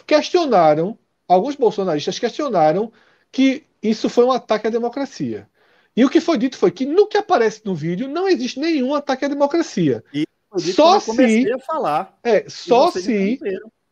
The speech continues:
Speaker 1: Não, só se anteriormente ao que é filmado, não deixaram por algum bloqueio físico,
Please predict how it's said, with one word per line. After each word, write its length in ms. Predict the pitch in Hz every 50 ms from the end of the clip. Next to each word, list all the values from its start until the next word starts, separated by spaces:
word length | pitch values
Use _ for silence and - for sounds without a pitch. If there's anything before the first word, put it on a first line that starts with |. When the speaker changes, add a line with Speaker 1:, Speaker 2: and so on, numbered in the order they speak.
| _ _ _ _ _ _ _ _
Speaker 1:
Não, 260 | 214 220 202 175 160
só 340 | 143 - - - 247 330 381
se 420 | 381 - - 262 214 196 208 226 - -
anteriormente 1080 | 240 277 277 - - 170 160 180 214 254 262 285 262 208 185 180 180 - 311 311 - _ _ _ _ _ _ _ _ _ _ _ _ _ _ _ _ _ - - - - - -
ao 180 | - 220 226
que 160 | 226 - 233 208
é 80 | 190
filmado, 760 | - - - 214 240 226 208 175 165 170 170 175 254 320 311 _ _ _ _ _ _ _ _
não 240 | - 190 233 285 339
deixaram 460 | 359 370 339 - - - 202 202 196
por 200 | 180 - 208 214
algum 320 | 220 214 190 180 190 202 185
bloqueio 500 | 180 220 202 156 - - 160 165 214 220
físico, 600 | - - - 220 226 220 254 247 _ - 320